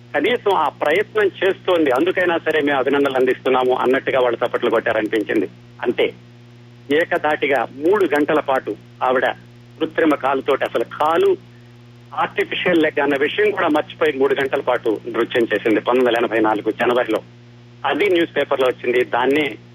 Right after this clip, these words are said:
రామోజీరావు గారు చూసి ఈ చిత్రం ఇదంతా జరిగింది. ఈ విషయాలన్నీ ఎక్స్‌ప్లెయిన్ చేసింది రామారావు గారికి ఆ అమ్మాయి. ఇంకొక విషయం కూడా చెప్పిందట. అందరూ చుట్టుపక్కల వాళ్ళందరూ వచ్చి మద్రాసులో, "ఏంటి మీ అమ్మాయి కాలు పోయిందట కదా, తర్వాత ఏం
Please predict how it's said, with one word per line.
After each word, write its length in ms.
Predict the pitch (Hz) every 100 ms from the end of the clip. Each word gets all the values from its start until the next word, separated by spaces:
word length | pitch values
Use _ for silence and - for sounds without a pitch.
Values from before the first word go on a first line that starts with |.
| - -
రామోజీరావు 480 | 123 135 127 131 127
గారు 180 | 120 117 135
చూసి 280 | 123 120 110 120 127
ఈ 100 | 131 135
చిత్రం 240 | - 123
ఇదంతా 320 | 113 113 113
జరిగింది. 400 | 107 104 104 90 - - - - - - - - - - - - - 233
ఈ 40 |
విషయాలన్నీ 760 | 214 196 190 165 147 156 196 117 - - - - -
ఎక్స్‌ప్లెయిన్ 440 | 127 - 170 147 139
చేసింది 560 | 131 131 139 143 107 - -
రామారావు 420 | 120 139 131 123
గారికి 400 | 120 113 - 135
ఆ 120 | -
అమ్మాయి. 300 | 110 110 95 - - - - - - - -
ఇంకొక 280 | 156 - -
విషయం 280 | 165 165 165
కూడా 140 | 156
చెప్పిందట. 520 | 139 131 135 113 - - - - - - - - 131
అందరూ 260 | 320 208
చుట్టుపక్కల 500 | 196 175 185 185 180
వాళ్ళందరూ 400 | 165 156 151 160
వచ్చి 220 | 151 -
మద్రాసులో, 600 | 135 139 143 - 165 185 -
"ఏంటి 380 | 139 156 165 160
మీ 100 | 135
అమ్మాయి 260 | 135 151
కాలు 280 | - 131 143
పోయిందట 440 | 147 143 139 139
కదా, 220 | 131 135 139
తర్వాత 540 | - - 131 143 135
ఏం 140 | 139